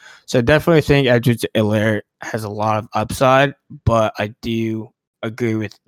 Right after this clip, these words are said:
Dalton's concept of training camp might screw him over a little bit with just not having enough reps. But I do believe that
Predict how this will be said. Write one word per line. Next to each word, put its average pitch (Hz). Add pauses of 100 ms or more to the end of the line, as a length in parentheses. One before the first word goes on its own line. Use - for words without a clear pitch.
Dalton's 104
concept 101
of 95
training 110
camp 107 (520)
might 139
screw 113
him 107
over 101
a 92
little 101
bit 104
with 98
just -
not 104
having 98
enough 90
reps. 87 (600)
But 135
I 110
do 123
believe 117
that 104